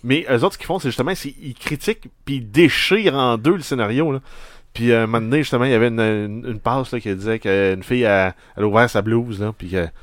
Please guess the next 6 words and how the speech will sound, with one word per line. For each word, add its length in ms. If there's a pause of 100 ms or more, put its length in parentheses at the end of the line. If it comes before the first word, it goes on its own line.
(300)
ses 260
seins, 280
euh, 680
ses 140
seins 220 (380)
pendaient 420